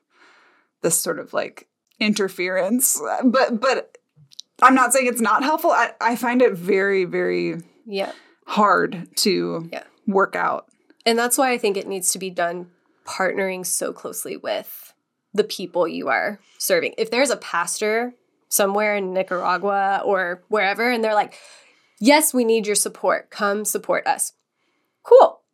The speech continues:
Speaker 2: Like, that's very different than just rolling in, like, and disrupting lives for a couple weeks.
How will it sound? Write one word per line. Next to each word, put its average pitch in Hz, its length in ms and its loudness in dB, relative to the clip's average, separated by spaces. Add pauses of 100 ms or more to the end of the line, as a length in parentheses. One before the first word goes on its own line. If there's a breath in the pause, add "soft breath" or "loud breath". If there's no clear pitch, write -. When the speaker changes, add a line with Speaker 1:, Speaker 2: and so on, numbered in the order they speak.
(400)
Speaker 2:
Like, 202 380 2 (240)
that's 208 280 4
very 240 220 4
different 214 640 -2
than 208 160 0
just 185 220 -4
rolling 196 560 0
in, 185 420 0 (380 soft breath)
like, 190 520 0 (160)
and 196 200 0
disrupting 180 540 -2
lives 190 420 -2
for - 160 -6
a - 40 -8
couple - 360 -8
weeks. - 640 -6